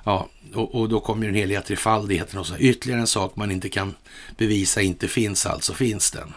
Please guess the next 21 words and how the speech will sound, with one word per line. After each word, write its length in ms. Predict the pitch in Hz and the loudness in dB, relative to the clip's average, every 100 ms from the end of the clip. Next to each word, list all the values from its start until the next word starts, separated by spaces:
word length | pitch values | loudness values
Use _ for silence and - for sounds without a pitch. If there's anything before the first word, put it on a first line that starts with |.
| - - - - - | -20 -20 -18 -16 -8
Och 140 | 101 | -4
så 100 | 107 | -2
vidare. 320 | 104 85 - | -2 -4 -4
Så 140 | - 117 | 2 4
det, 140 | 92 - - - - - | 2 0 -16 -16 -18 -4
det 80 | 113 | 2
är 40 | |
väl 120 | 110 | 4
klart. 400 | 104 110 - - | 4 2 -2 -6
Och 320 | - 113 110 - | 0 4 4 4
det 120 | 123 | 2
var 120 | 120 | 4
en 60 | 127 | 6
inrättning 520 | 123 107 107 - 110 | 4 2 0 -2 -4
för 240 | - 107 107 | -2 -4 -2
fattiga 460 | - 120 - 104 | 0 0 -2 -8
och 100 | 107 | -2
sjuka. 440 | - 104 - 113 104 - - - - - - - | 0 0 0 -6 -6 -10 -20 -20 -20 -20 -14 0
Och 380 | 120 110 - 117 | 2 2 0 4
det 80 | |
innehöll 460 | 117 110 104 104 98 | 4 4 2 0 -4